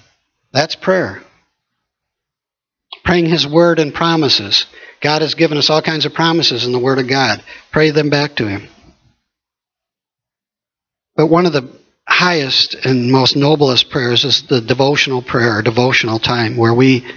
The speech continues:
just get into his presence and allow him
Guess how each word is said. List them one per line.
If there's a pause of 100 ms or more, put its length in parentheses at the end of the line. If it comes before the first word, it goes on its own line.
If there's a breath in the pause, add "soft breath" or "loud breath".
(380 loud breath)
just
get
into
his
presence
and
allow
him